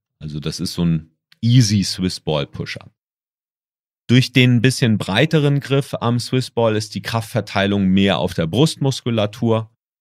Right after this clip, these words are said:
als bei der Ausführung bei so einem kleineren Ball, Medizinball zum Beispiel oder Volleyball. Ich hab dir übrigens für alle Varianten auch nochmal Videos in die Shownotes gepackt.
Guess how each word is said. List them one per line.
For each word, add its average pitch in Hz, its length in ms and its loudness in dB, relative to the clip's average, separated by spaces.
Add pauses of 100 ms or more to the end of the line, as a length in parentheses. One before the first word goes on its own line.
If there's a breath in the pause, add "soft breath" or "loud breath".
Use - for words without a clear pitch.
(240)
als 117 240 2
bei 98 160 2
der 95 320 0
Ausführung 101 680 0
bei 90 140 0
so 87 100 -4
einem 82 240 -4 (240)
kleineren 117 600 2
Ball, 95 360 0
Medizinball 87 760 -2
zum 80 180 -6
Beispiel 78 340 -4
oder 73 200 -6
Volleyball. 87 600 -2 (800)
Ich 110 180 -4
hab 151 180 0
dir 156 120 4
übrigens 139 440 0
für - 220 -2
alle 120 260 0
Varianten 107 600 -2
auch 95 160 -6
nochmal 101 580 -4
Videos 110 920 0 (160)
in 127 180 4
die 120 120 2
Shownotes 110 520 -2
gepackt. - 560 -6